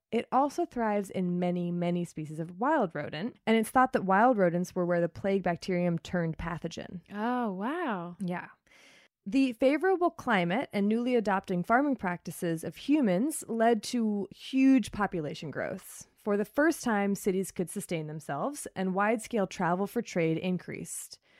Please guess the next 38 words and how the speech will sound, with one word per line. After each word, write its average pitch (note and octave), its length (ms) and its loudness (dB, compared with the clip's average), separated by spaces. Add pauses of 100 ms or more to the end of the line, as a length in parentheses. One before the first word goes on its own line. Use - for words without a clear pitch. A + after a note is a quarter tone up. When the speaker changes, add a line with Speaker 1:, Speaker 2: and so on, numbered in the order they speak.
(100)
Speaker 1:
As G#3+ 160 2
human D#4 280 0
populations A#3 600 0
grew, E3 480 -2
they F3+ 140 0
expanded G3+ 500 -2
into F3+ 240 -2
natural D#3+ 480 -4
areas, A3+ 600 0
which F#3+ 200 -2
made F3+ 240 -2
them G3+ 300 0
and F3+ 140 -4
domestic E3+ 420 -6
rats D3 360 -6
basically F3+ 520 -2
neighbors F#3+ 580 0
with E3+ 180 -2
these D#3 220 -2
wild F3+ 560 0
plague-bearing D#3+ 640 -4
rodents. - 680 -8 (380)
And G#3 220 4
fleas A3+ 420 -2
were C#4 120 0
happy G#3 360 -4
to G3+ 100 -6
jump F3 280 -6
from D#3 220 -6
wild G#3+ 400 2
to F#3+ 80 -6
domestic E3 460 -4 (120)
rat G3+ 380 -2
and E3 180 -4
vice D#3 280 -6
versa, B3 520 -6
Speaker 2:
Oh, A3 120 -4
yeah. F#3+ 420 -6